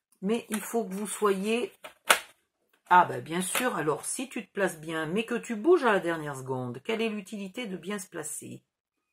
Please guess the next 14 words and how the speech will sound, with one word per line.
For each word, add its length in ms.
Vous 240
voyez, 180
je 60
me 100
mets 140
pas 140
angle 300
droit 340
là, 120
hein, 200
parce 200
que 160
j'ai 180
pas, 400